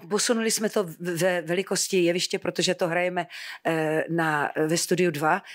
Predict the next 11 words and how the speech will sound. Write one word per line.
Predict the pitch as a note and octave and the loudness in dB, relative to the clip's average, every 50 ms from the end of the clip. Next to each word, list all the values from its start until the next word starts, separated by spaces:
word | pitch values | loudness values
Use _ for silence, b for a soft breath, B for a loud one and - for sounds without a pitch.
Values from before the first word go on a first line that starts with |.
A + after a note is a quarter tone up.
| B - | B -2
to | - F3+ | 0 2
je | D#3+ | 2
velké, | C#3 E3 D#3+ D3+ - F#3 F3 E3 D#3 - D#3 | 2 0 -2 -2 -2 0 0 0 0 -2 -2
velké | D3 D#3+ D#3 - F#3 F3 | -2 -2 -2 0 -2 -2
divadlo | C#3+ D3+ C#3 D#3 D#3 D3 E3+ F3+ F#3+ G3+ B B B B B B - | 0 0 0 0 0 2 2 2 0 -2 B B B B B B -4
a | - E3 | -2 0
my | E3 F3 E3 | 0 0 0
jsme | - - F#3+ F#3+ | 0 0 -2 -2
to | F#3 - G3 F#3 | 0 0 0 0
měli, | F3+ F3+ F3 F3 F3+ F3+ E3+ - - | 0 0 2 2 2 2 2 2 2
eh, | D#3 | 0